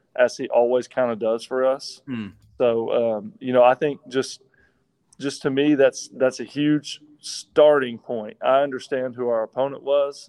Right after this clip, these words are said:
Speaker 2: <laughs>
Speaker 1: but it's a starting point for us moving forward, a building block, if you will.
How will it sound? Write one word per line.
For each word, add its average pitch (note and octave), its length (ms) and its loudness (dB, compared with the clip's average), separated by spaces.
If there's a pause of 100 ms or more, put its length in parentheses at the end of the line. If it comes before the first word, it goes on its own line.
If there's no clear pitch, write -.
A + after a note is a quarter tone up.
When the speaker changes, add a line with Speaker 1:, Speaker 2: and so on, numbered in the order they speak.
Speaker 2:
<laughs> - 120 -10
Speaker 1:
but F#3 220 0
it's - 360 -4
a A2+ 60 -12 (100)
starting C3+ 640 0
point A2+ 340 -12 (100)
for A#2 240 -4
us - 360 -6 (460)
moving A#2 320 -6
forward, A2 380 0
a A2 40 0
building A#2 420 2
block, A2 320 4
if - 140 -14
you A2+ 140 -8
will. A2 300 -4